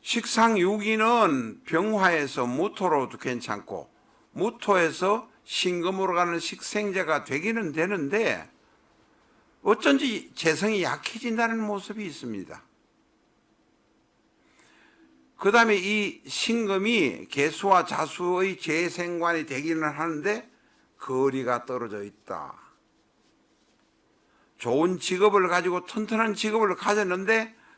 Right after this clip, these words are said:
나의 재성의 힘이 다 빠져버리고 재성의 힘이 없어진다는 생각이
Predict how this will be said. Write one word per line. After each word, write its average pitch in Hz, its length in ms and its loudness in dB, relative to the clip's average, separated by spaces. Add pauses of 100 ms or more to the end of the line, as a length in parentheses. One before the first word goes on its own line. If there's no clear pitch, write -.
(800)
나의 131 560 4
재성의 123 560 -6
힘이 117 380 -8
다 107 380 -10
빠져버리고 113 800 -8
재성의 113 480 -12
힘이 107 240 -10
없어진다는 175 880 -8
생각이 160 680 -10